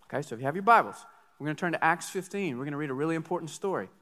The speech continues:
And as I read this, I want you to listen, okay,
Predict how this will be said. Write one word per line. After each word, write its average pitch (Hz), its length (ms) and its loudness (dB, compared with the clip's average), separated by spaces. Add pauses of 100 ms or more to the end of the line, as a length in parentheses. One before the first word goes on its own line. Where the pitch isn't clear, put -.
(280)
And 123 80 -4
as 151 160 0
I 190 80 8
read 202 300 2
this, 160 180 0
I 147 80 2
want 170 240 -2
you 196 60 -4
to 180 80 2
listen, 165 720 4
okay, 143 340 -2